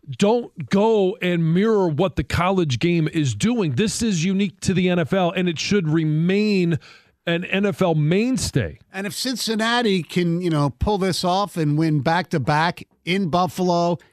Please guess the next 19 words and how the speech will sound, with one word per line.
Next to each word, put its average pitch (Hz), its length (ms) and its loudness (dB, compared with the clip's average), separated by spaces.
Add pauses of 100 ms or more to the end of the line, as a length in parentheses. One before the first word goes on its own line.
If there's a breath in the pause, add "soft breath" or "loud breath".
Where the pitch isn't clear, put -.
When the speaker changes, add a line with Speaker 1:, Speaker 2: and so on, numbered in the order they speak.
(260 soft breath)
Speaker 2:
and 190 260 -2
in, 190 140 2
in 180 100 -8
Arrowhead, 175 720 2
they 143 120 4
won 160 180 4
in 175 80 2
Arrowhead 180 420 2
last 185 400 0
year. 147 160 2
I 185 80 0
mean, 220 160 0
it 226 100 -2
just, - 300 -4
it 190 200 -4
adds 196 540 -2
to 202 100 -2
their 185 200 -2
legend. 170 580 -4